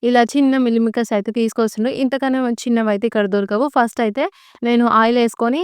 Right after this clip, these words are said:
మిల్ మేకర్స్ని అయితే ఫ్రై చేసుకున్నానుగా, మళ్ళీ కొంచెం ఆయిల్ వేసుకొని దాంట్లో కొంచెం స్పైసెస్ వేసుకొని, బిర్యానీ ఆకు వేసుకొని, టమాటో, పచ్చిమిర్చి, ఆనియన్ వేసుకొని అయితే ఫ్రై చేసుకున్నాను. ఆ తర్వాత ఇక రోజులాగానే కారం, ఉప్పు, పసుపు,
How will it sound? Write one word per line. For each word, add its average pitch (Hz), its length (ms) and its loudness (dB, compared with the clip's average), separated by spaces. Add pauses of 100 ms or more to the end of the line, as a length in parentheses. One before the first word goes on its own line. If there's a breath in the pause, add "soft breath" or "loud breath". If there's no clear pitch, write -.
(200)
మిల్ 240 180 2
మేకర్స్ని 233 420 -2
అయితే 202 180 -6
ఫ్రై 220 220 0
చేసుకున్నానుగా, 220 600 -2
మళ్ళీ 226 320 0
కొంచెం 226 340 -2
ఆయిల్ 208 240 2
వేసుకొని 214 400 -2
దాంట్లో 220 400 0 (400 loud breath)
కొంచెం 254 380 2 (260)
స్పైసెస్ 226 480 0
వేసుకొని, 226 460 0
బిర్యానీ 226 400 0
ఆకు 214 140 -4
వేసుకొని, 214 420 -2 (320 loud breath)
టమాటో, 226 520 2
పచ్చిమిర్చి, 233 840 -2 (220)
ఆనియన్ 220 320 0
వేసుకొని 214 320 -6
అయితే 202 160 -8
ఫ్రై 208 280 -2
చేసుకున్నాను. 208 560 -4
ఆ 226 140 0
తర్వాత 208 460 -4 (420 soft breath)
ఇక 247 240 0
రోజులాగానే 247 720 2
కారం, 226 440 2
ఉప్పు, 240 240 -2
పసుపు, 240 420 -2